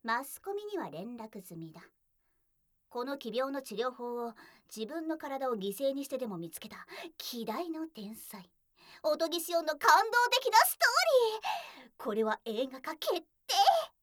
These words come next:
おとぎしおんの献身を世界に広めるために、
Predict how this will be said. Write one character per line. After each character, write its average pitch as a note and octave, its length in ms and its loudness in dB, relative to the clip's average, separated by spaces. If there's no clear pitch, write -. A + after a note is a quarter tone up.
お A#3 100 -6
と A#3 100 -4
ぎ C4+ 120 -6
し C#4 160 -6
お C4+ 60 -2
ん B3+ 40 -8
の A#3 100 -4
献 C#4+ 220 -2
身 C#4+ 280 -6
を C#4+ 80 -6
世 G4 200 -2
界 G4+ 200 4
に C4+ 100 -8
広 G4+ 360 0
め A4+ 80 0
る A4 60 -4
た C5+ 180 8
め A#4+ 80 4
に、 - 60 -10